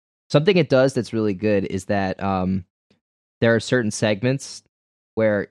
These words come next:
'cause naturally you're looking around 'cause it's V R, right? More than you would necessarily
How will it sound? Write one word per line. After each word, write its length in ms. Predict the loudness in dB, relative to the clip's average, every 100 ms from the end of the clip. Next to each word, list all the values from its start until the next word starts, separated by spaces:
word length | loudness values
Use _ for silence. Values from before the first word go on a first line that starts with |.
| _
'cause 160 | -2 2
naturally 380 | 2 2 0 2
you're 80 |
looking 220 | 2 0 0
around 280 | 2 0
'cause 160 | -2 -4
it's 120 | -6
V 200 | -8 -6
R, 280 | -6 -10 -12
right? 320 | -10 -6 -6 -4
More 160 | -2
than 140 | -2 -2
you 120 | -2
would 240 | -2 -4
necessarily 840 | -4 -6 -8 -6 -4 -4 -6 -8